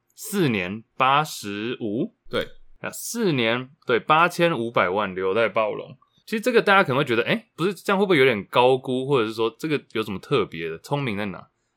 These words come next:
Speaker 1: 要跟大家讲一下，内行人才知道。你们知道他的第二年，就明年开始算第一年嘛，第二年是罕见的降薪，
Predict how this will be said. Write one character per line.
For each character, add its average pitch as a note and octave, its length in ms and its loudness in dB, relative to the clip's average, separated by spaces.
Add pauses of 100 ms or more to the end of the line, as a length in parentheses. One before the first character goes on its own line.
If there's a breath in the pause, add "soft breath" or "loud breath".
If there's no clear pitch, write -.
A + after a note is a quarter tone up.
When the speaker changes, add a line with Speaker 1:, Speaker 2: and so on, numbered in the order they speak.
(140)
Speaker 1:
要 D3+ 80 -2
跟 D#3+ 100 0
大 D#3+ 80 2
家 D#3 120 4
讲 F#2 200 0
一 F#2 40 -8
下， B2 160 -2
内 D3 260 0
行 G2 220 -2
人 F#2 160 -4
才 F#2+ 100 -6
知 F2+ 160 -12
道。 E2+ 320 -8 (140)
你 A2+ 80 -8
们 A#2 100 -6
知 D3+ 60 2
道 F3 80 2
他 F3+ 120 0
的 D#3+ 80 2
第 E3 460 -4
二 F3+ 220 4
年， F#2+ 400 -8 (200)
就 D3+ 120 2
明 C#3 240 0
年 C3 240 0
开 C#3+ 180 0
始 G#2+ 140 -6
算 G#2 200 -6
第 G#2 140 -6
一 G2+ 40 -6
年 F2 140 -10
嘛， - 100 -20 (520)
第 G3 200 0
二 F3 120 6
年 G#2+ 220 0
是 C3+ 100 0
罕 G2+ 340 -2
见 C#3+ 200 -2
的 F2+ 180 -2
降 A2 380 0
薪， G#2 360 -10